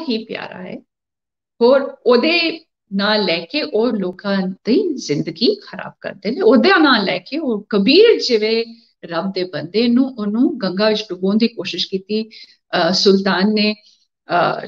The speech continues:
ਲੋਧੀ ਨੇ, ਅਹ, ਉਹ, ਉਹ,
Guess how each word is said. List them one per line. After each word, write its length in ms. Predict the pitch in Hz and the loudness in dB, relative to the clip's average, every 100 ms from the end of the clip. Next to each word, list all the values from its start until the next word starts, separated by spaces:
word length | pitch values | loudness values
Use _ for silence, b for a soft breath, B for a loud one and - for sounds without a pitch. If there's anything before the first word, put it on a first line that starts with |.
| 196 | 2
ਲੋਧੀ 320 | 196 196 214 | 4 4 2
ਨੇ, 280 | 214 208 - _ _ _ _ _ _ _ _ _ _ _ _ _ _ - | 0 -4 -8 _ _ _ _ _ _ _ _ _ _ _ _ _ _ -12
ਅਹ, 80 | 190 | -6
ਉਹ, 440 | 196 - 214 214 - | -2 2 2 0 0
ਉਹ, 120 | 220 | -2